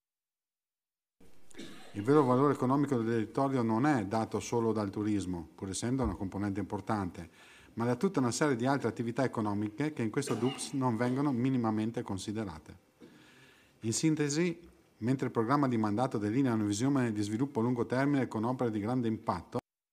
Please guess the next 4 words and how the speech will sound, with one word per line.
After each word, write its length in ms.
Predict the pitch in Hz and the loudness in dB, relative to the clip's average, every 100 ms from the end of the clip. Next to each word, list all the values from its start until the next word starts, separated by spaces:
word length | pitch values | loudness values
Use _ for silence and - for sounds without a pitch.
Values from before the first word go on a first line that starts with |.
| _ _ _ _ _ _ _ _ | _ _ _ _ _ _ _ _
si 160 | - 151 | -4 2
concentra 420 | 165 156 160 165 | 2 4 2 2
su 120 | 156 | 0
interventi 600 | 143 139 127 131 135 147 | 0 0 2 0 0 -2